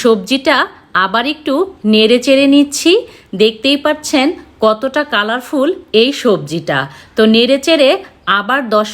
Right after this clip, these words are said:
মিনিটের জন্য ঢেকে দিয়েছিলাম। ঢাকনা খুলে আবার একটু নেড়েচেড়ে নিচ্ছি। দেখতেই পাচ্ছেন সবজির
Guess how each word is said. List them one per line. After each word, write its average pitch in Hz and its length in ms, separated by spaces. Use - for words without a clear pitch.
মিনিটের 277 420
জন্য 330 200
ঢেকে 233 300
দিয়েছিলাম। 240 520
ঢাকনা 226 440
খুলে 302 280
আবার 233 280
একটু 302 200
নেড়েচেড়ে 196 560
নিচ্ছি। 165 360
দেখতেই 214 460
পাচ্ছেন 285 400
সবজির 226 420